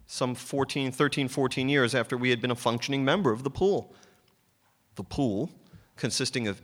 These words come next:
A B C News, C B S News, N B C News, C N N, and us, rejected that claim by the White House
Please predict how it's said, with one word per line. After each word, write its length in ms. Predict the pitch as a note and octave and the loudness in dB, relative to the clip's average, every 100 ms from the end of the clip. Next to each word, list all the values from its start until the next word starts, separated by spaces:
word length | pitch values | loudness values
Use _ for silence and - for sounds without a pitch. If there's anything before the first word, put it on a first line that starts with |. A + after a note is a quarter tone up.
| - | 2
A 100 | B2+ | 2
B 160 | A#2 A2 | 2 0
C 220 | - G2+ | -2 -2
News, 340 | F#2+ G2+ B2+ - _ _ | -2 -4 -6 -10 _ _
C 280 | - - C3+ | -2 2 4
B 160 | A2 | 6
S 220 | G2+ G2 G2+ | 4 2 -2
News, 380 | F2+ A#2+ - - _ _ - | -4 -4 -8 -10 _ _ 4
N 160 | C#3 B2 | 6 6
B 100 | A2+ | 2
C 220 | - G2+ | 0 -2
News, 380 | F2+ G2 C#3+ - - - _ | -2 -4 -6 -10 -18 -20 _
C 380 | - - D3+ C3 | 0 2 4 4
N 100 | G#2 | 4
N, 240 | F#2+ A2 | 2 -2
and 180 | C3 G2+ | -2 -2
us, 440 | F2+ G#2+ - - - _ _ _ _ _ _ _ _ _ _ _ _ _ _ _ _ _ _ | 0 0 -2 -8 -16 _ _ _ _ _ _ _ _ _ _ _ _ _ _ _ _ _ _
rejected 560 | B2+ A#2+ F3+ - G2+ F#2 | -2 4 6 6 2 2
that 220 | G#2+ - | 0 2
claim 320 | C#3+ A2 G2 | 2 2 2
by 80 | G2 | 0
the 80 | G#2 | 2
White 180 | G#2+ | 0
House 300 | F#2+ - - | 0 -6 -14